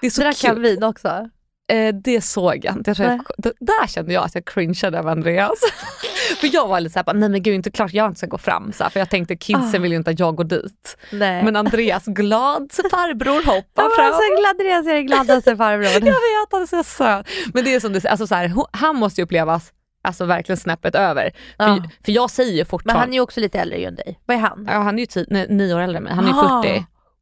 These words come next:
Speaker 1: Mm.
Speaker 2: Oj, Andreas.
Speaker 1: Fyrtioett är han. Eh, men, och jag säger ju fortfarande ord som jag vet att så här, nu, nu låter jag så gammal, som kidsen tycker om. Men du vet, jag,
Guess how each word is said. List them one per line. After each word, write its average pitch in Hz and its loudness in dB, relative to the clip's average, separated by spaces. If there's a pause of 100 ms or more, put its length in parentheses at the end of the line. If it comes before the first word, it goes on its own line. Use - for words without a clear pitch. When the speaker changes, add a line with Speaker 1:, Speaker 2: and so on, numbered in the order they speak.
(760)
Speaker 1:
Mm. 180 0
Speaker 2:
Oj, 208 -2 (180)
Andreas. 247 0
Speaker 1:
Fyrtioett 233 -2
är - -4
han. 247 -4 (420)
Eh, 202 2
men, 233 -2
och 269 2
jag 254 0
säger 262 -2
ju 196 -4
fortfarande 196 -2
ord 185 2
som 190 -2
jag 180 0
vet 165 -2
att 180 -4
så - -2
här, - -4 (320)
nu, 254 0
nu 494 -6
låter 554 2
jag 571 2
så 554 2
gammal, - -2 (140)
som 330 -6
kidsen 277 -2
tycker 233 0
om. 156 -2
Men 226 -2
du 214 2
vet, 185 0 (120)
jag, 233 2